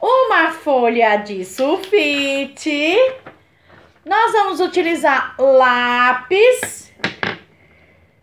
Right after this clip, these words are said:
tinta guache,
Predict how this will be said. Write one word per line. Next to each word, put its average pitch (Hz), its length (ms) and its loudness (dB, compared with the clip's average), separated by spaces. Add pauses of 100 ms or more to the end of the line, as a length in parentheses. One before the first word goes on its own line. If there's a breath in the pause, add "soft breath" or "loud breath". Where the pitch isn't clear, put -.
(320 soft breath)
tinta 392 840 0 (100)
guache, 240 1300 0